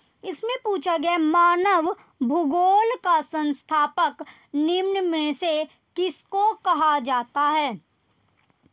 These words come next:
क्वेश्चन सेवनटीन में क्या दिया गया? मानव भूगोल का संस्थापक निम्न में से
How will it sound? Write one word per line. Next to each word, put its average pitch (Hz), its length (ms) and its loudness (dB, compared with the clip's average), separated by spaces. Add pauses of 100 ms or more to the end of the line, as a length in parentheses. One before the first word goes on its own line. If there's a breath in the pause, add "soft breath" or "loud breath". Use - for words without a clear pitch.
(640)
क्वेश्चन 302 400 0
सेवनटीन 339 520 0
में 381 180 0
क्या 370 160 0
दिया 370 160 2
गया? 349 140 0
मानव 311 680 4 (320 loud breath)
भूगोल 330 800 4
का 311 180 2
संस्थापक 294 960 0 (340 loud breath)
निम्न 349 500 2
में 294 280 2
से 302 340 0